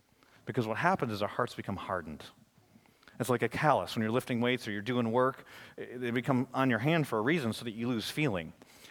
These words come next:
And that's what happens with many people's hearts. And so Paul says here,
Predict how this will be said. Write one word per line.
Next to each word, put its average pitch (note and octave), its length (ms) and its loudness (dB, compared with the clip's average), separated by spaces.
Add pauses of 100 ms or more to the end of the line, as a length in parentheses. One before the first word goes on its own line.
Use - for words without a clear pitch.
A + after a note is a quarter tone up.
(100)
And A#2+ 80 0
that's B2+ 140 2
what D#3 120 -2
happens D#3 260 2
with A2+ 80 -4
many C3 140 2
people's A2 260 -4
hearts. - 560 0 (400)
And B2 100 0
so B2 80 2
Paul D#3 260 2
says D#3 240 0
here, A2+ 300 2